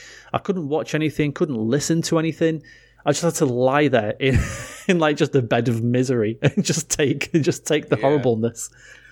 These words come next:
Speaker 1: Oh, it fucking sucks. <laughs>
Speaker 2: Yeah, it, it's, it's been horrible because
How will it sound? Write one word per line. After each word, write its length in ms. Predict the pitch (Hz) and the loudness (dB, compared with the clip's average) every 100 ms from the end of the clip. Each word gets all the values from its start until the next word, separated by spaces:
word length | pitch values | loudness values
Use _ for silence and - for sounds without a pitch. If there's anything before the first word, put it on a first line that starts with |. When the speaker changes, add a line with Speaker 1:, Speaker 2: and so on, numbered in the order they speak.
| - | -14
Speaker 1:
Oh, 100 | 135 | -8
it 120 | 120 117 | -6 -2
fucking 240 | 147 139 | 0 0
sucks. 560 | - - 147 - - - _ - | 0 0 0 0 -8 -14 _ -6
<laughs> 100 | 214 - _ _ _ _ _ _ | -6 -6 _ _ _ _ _ _
Speaker 2:
Yeah, 220 | 131 131 - _ - | -2 -2 -2 _ 2
it, 240 | 143 143 | 2 2
it's, 480 | 147 156 - - - - | 0 -2 -4 -6 -8 0
it's 300 | 143 139 - | 2 2 -2
been 460 | - 156 143 123 - - | 0 0 0 -8 -14 -10
horrible 600 | - 131 127 110 104 - _ _ - - | -2 0 0 -4 -6 -8 _ _ -20 -4
because 500 | - 156 - 175 - | 0 0 2 0 -2